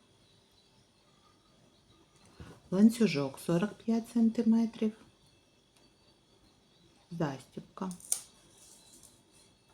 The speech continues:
Вартість кулону тисяча двісті гривень, тридцять доларів. Каблучка з рубінами та кубічним цирконієм.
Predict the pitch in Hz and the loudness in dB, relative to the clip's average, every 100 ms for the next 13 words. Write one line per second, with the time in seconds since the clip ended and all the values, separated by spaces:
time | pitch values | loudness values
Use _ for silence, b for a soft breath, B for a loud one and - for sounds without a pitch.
0 | _ _ _ - - _ _ _ _ _ | _ _ _ -20 -20 _ _ _ _ _
1 | _ _ _ _ _ - 185 185 170 175 | _ _ _ _ _ -6 -2 0 0 -4
2 | 175 - 180 170 202 269 277 277 - _ | -6 -4 0 2 6 6 4 0 -10 _
3 | - 180 - 165 - 147 143 151 - - | 0 0 0 -6 -4 -4 -4 -4 -6 -10
4 | 139 131 147 143 214 262 - - - 165 | -10 -6 -6 0 2 0 -4 -14 -6 -2
5 | 185 - 185 160 147 139 143 143 143 - | -2 0 -4 -2 -4 -4 -6 -10 -14 -18
6 | - - _ - _ _ _ _ _ _ | -20 -20 _ -20 _ _ _ _ _ _
7 | _ _ _ _ _ _ _ _ _ _ | _ _ _ _ _ _ _ _ _ _
8 | - 220 202 180 175 - 160 170 151 170 | -2 2 4 2 2 0 0 -2 0 4
9 | 202 233 247 190 - 151 196 - - 170 | 6 6 6 2 -6 -6 -6 -4 0 0
10 | - 147 - - 143 143 143 151 | -2 -8 -10 -10 -8 -8 -8 -10